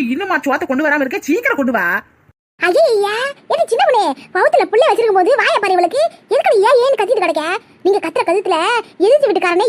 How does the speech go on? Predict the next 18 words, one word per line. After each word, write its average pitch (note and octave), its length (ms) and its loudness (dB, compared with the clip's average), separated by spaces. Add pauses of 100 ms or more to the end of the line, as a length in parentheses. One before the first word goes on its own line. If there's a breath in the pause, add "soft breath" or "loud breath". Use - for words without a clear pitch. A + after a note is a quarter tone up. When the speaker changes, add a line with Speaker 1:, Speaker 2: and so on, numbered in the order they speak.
Speaker 2:
எகிரி D5+ 120 4
குச்சி G#4+ 200 2
வந்துருவான் F4 280 2
போல D#4 100 2
இருக்கு. C#4+ 160 -6 (140)
என்ன B4 160 0
புடி? C5 140 2 (840)
Speaker 1:
ஐயா, D#4 160 0 (260)
என்னது A4+ 220 0
இது? G4+ 160 2
முதல்ல G4 260 2
சோத்தை D4+ 280 0
கொண்டு F4+ 140 2
வந்து C#4 120 0
வைக்கிற. A3 180 0 (840)
எப்பவுமே G#3+ 380 2
முதல்ல B3 240 0 (220)
பொரிச்சது, C#4 300 0